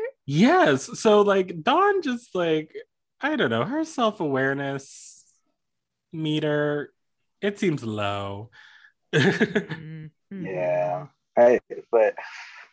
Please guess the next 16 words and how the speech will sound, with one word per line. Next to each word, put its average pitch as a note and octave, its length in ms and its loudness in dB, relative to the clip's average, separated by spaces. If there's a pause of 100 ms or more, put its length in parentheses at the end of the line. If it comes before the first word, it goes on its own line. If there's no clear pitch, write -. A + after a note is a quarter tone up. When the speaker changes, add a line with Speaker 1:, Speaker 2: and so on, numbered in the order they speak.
(220)
Speaker 3:
people - 260 -8
are D#2 60 -10
crazy. - 480 -16 (300)
Speaker 1:
Yes. - 460 -14 (120)
Speaker 2:
<laughs> F#3+ 180 -16
Speaker 1:
I, A2+ 180 -2 (1120)
<laughs> G3+ 300 -2
absolutely. G#3 880 4
So, A3+ 100 2
I G#3 180 2
mean, A3+ 160 -2
it, A3+ 180 -2
that's A3+ 220 -6
just, - 320 -12
you G3+ 100 -4
know, D3 400 0